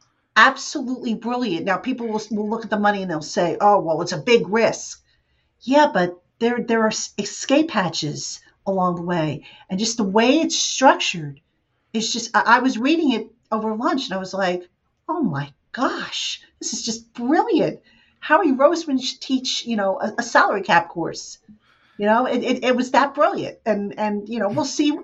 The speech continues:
if, if it comes back to bite them, uh, you know. But, um, look, the more you do the job,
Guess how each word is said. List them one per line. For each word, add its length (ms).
if, 200
if 160
it 80
comes 220
back 180
to 80
bite 300
them, 220
uh, 100
you 160
know. 160
But, 320
um, 380
look, 280
the 100
more 320
you 240
do 220
the 100
job, 640